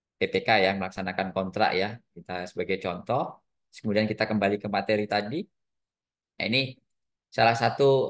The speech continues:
eh, usaha kita nih, mungkin nanti jadi ba-, eh, bahan diskusi kita bersama ya, Bapak Ibu sekalian. Karena ini, eh, salah satu usaha kita untuk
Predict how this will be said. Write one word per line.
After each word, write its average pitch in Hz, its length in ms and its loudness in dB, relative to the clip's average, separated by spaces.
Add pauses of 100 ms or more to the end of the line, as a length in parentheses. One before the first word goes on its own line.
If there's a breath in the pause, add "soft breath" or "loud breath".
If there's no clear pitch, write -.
eh, 113 480 6 (240)
usaha 127 240 4 (100)
kita 139 220 0
nih, 113 200 -2
mungkin 113 260 -4
nanti 120 160 -2 (300)
jadi 104 180 0 (240)
ba-, - 120 -6 (100)
eh, 104 480 4 (180)
bahan 107 220 2
diskusi 110 300 -8 (120)
kita 110 140 0 (100)
bersama 113 340 0 (120)
ya, 110 60 0 (180)
Bapak 95 300 -6
Ibu 95 220 -10
sekalian. 95 360 -2 (520)
Karena 92 240 -2
ini, 104 120 -2 (200)
eh, 95 220 2
salah 95 220 -2
satu 95 160 -6 (100)
usaha 98 220 -2 (120)
kita 101 200 -4 (520)
untuk 98 180 -10